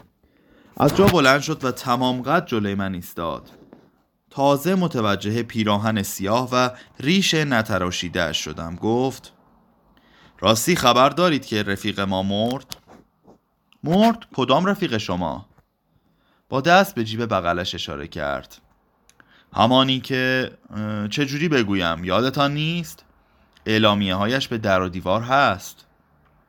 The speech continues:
یادم بود، می‌خواستم بپرسم چرا مرد، اما گفتم:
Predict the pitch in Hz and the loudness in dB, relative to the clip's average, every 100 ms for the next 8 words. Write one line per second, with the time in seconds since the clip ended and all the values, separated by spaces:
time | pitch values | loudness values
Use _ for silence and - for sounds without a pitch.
0 | _ _ - _ 143 160 185 190 160 120 | _ _ -20 _ 0 4 6 4 4 -2
1 | 113 95 107 - 127 123 113 127 123 131 | -4 -4 -4 -2 -6 -4 -4 -4 -6 -4
2 | 123 - 127 104 85 82 80 85 92 92 | -4 -4 -2 -2 -2 -8 -6 -6 -4 -4
3 | 95 - 107 110 110 | -6 2 4 4 0